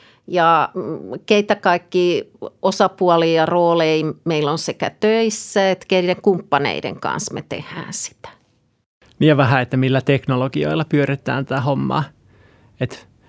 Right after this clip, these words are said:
Speaker 2: miksikä niitä haluaa kutsua, on ne sitten tietojärjestelmiä vai sovelluksia vai mitä – ne mitä käytetään. Ja sit tietysti niin kun ne saattaa perustua jollekin alustoille ihan, ihan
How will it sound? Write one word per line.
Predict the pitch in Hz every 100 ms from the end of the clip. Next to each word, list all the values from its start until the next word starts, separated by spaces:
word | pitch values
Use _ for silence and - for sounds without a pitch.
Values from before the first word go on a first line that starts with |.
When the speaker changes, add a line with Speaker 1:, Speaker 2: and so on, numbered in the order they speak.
| -
Speaker 2:
miksikä | 147 - 139
niitä | 131 143
haluaa | 143 143 139
kutsua, | 139 135 - 120 110
on | 113
ne |
sitten | 107 - -
tietojärjestelmiä | - 135 127 127 123 123 120 - 120 117 117 117
vai | 120
sovelluksia | - 117 117 110 110 - 110
vai | 110 113
mitä – | 113 110 107 101 _ _ _ - _ _ _ _
ne | -
mitä | 110 104 139
käytetään. | 143 131 117 113 120 117 - _ -
Ja | 117
sit | 113
tietysti | 117 113 120 - 110
niin | 113 110
kun | 117
ne | 113 - -
saattaa | 107 - 120
perustua | - 117 117 -
jollekin | 117 113 113 - 110
alustoille | 110 110 - 110 120
ihan, | 120 117 185 190 - 175
ihan | 139 156 143